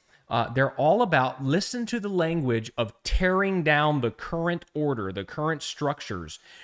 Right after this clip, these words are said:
the, uh, horrible, terrible, oppressive people that are out there, tearing that down, and then we need to take power. And somehow, magically, mystically, um,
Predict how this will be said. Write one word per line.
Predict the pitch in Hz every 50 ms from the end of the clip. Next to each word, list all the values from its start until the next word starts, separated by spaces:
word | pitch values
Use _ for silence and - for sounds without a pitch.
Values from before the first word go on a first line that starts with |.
| - - _ _ _ -
the, | 120 127 123 123 117
uh, | 113 113 107 107
horrible, | - - 175 180 180 180 165 160 156
terrible, | 156 - - 160 147 156 151 156 151 135 -
oppressive | 123 - - - - 147 143 - - 147 131 113 -
people | - - 165 165 165 - - 104 98 95 92 104 - _ _ _ _ _
that | - 131 127
are | 131 123
out | 123 127 143 156 160 - -
there, | 104 92 90 90 92
tearing | - - 170 160 180 185 180 170
that | 170 165 160 143 139
down, | 135 127 120 120 120 123 120 131
and | 135 135
then | 131 127 127 131
we | 139 160 170 170
need | 156 156 151 143
to | 131 120
take | - - 135 117 - -
power. | - - 120 101 85 71 64 58 - _ _ _ _ _ _ - - - - 143 135 -
And | 127 123 123 123 120 120 120 117 - - -
somehow, | - - - 175 185 202 180 180 165 160 147
magically, | 143 139 139 139 147 151 147 151 - 147 147 139
mystically, | 131 127 135 147 143 - - - 156 135 - 139 143 143 139 135 131 131 131 127 131 - _ _ _ _ _ _ -
um, | 127 123 120 117 117 117 117 117 117 117 123